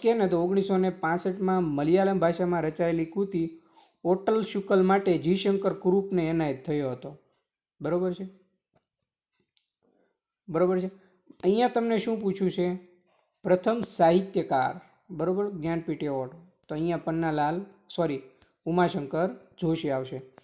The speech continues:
હવે અહીંયા તમને જોવા જઈએ તો શું એમાં કીધું છે? પ્રથમ જ્ઞાનપીઠ પુરસ્કાર વર્ષ ઓગણીસો ને પાસઠમાં મલયાલમ બચાયેલ-, રચાયેલી કૃતિ ઓટલ શુકલ માટે જી શંકર કુરુપને પ્ર-, મળ્યો હતો, બરોબર છે?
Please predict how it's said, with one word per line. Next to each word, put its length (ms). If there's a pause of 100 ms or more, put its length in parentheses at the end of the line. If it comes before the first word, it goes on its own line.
(320)
હવે 140
અહીંયા 300
તમને 340
જોવા 260
જઈએ 400
તો 220
શું 260
એમાં 200
કીધું 300
છે? 300 (1400)
પ્રથમ 380
જ્ઞાનપીઠ 480
પુરસ્કાર 440
વર્ષ 360
ઓગણીસો 380
ને 100
પાસઠમાં 580
મલયાલમ 460
બચાયેલ-, 680
રચાયેલી 460
કૃતિ 240
ઓટલ 360
શુકલ 320
માટે 280
જી 160
શંકર 340
કુરુપને 420
પ્ર-, 400 (560)
મળ્યો 420 (200)
હતો, 280
બરોબર 380
છે? 240